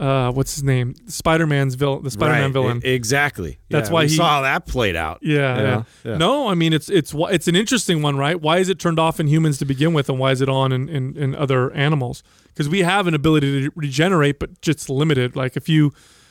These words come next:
Speaker 1: obviously get a cut, it'll grow, it'll heal, but if you cut your finger off, it ain't coming back.
Speaker 2: Yeah.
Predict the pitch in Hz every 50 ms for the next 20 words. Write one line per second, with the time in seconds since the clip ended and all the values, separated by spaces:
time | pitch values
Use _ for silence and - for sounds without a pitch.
0 | _ _ - 170 151 139 - - 147 156 151 135 - - - - 185 160 143 -
1 | 185 147 143 131 131 135 131 127 135 - 165 147 131 127 113 98 180 196 170 139
2 | 131 127 127 147 131 127 - - - 147 - - 127 - 151 139 131 120 113 -
3 | 131 123 127 - - 113 107 107 127 131 120 113 104 101 98 92 85 78 76